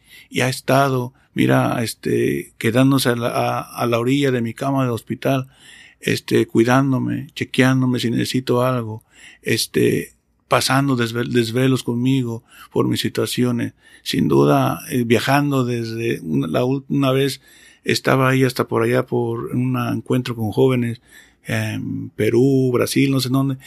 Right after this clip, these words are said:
y se tuvo que venir a via-, a, a, a venir acá porque yo había caído en el hospital. Y tú dices un momento, nos dices, "Wow, cómo el Señor pone personas para, pa-, para ti, para que te re-, te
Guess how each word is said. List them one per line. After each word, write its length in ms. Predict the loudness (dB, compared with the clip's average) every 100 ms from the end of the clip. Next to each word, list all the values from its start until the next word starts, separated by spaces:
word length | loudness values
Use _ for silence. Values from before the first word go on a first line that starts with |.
| -20 -10
y 140 | -4 -2
se 180 | -2 2
tuvo 340 | 4 4 2
que 160 | 2 4
venir 240 | 4 4
a 60 | 0
via-, 240 | -4 -6
a, 540 | -4 -4 -4 -8 -8 -6
a, 100 | -4
a 40 |
venir 260 | 0 2 0
acá 200 | 0 -4
porque 180 | -2 0
yo 140 | 0
había 180 | 0 -2
caído 280 | 0 0 0
en 100 | -6
el 100 | -8
hospital. 480 | -12 -12 -10 -10 -12 _
Y 160 | -2 0
tú 300 | 2 4 4
dices 320 | 4 2 0
un 80 | 0
momento, 380 | 2 0 0 -2
nos 120 | -2
dices, 240 | -4 -6
"Wow, 420 | -4 -2 -2 -4 -10 _ -2
cómo 220 | 0 2
el 60 |
Señor 320 | 0 0 0 0
pone 260 | 0 0
personas 680 | -4 -4 -2 0 0 -4 -12 _
para, 540 | -2 0 0 -4 -10 -18 _ -2
pa-, 220 | 0 2
para 240 | 2 2
ti, 340 | 2 4 4 2
para 320 | -2 -2 -2
que 560 | -2 0 -2 -4 -8 -16 -4
te 100 | -2
re-, 280 | 0 -2 -4 0
te 420 | 2 2 -2